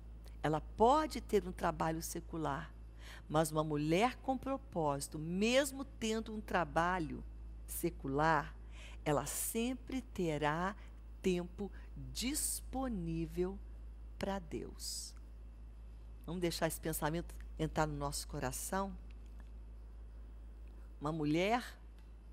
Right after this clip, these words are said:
com propósito, uma mulher forte, uma mulher guerreira, ela corre atrás, ela trabalha, mas ela sempre vai achar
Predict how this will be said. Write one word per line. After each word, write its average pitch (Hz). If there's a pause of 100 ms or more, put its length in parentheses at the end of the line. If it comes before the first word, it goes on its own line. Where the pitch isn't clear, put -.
(2250)
com 214
propósito, 156
uma 156
mulher 156 (200)
forte, 165
uma 135
mulher 143
guerreira, 160 (1000)
ela 147
corre 180
atrás, - (380)
ela 143
trabalha, 170 (680)
mas 151
ela 143
sempre 226
vai 185
achar 185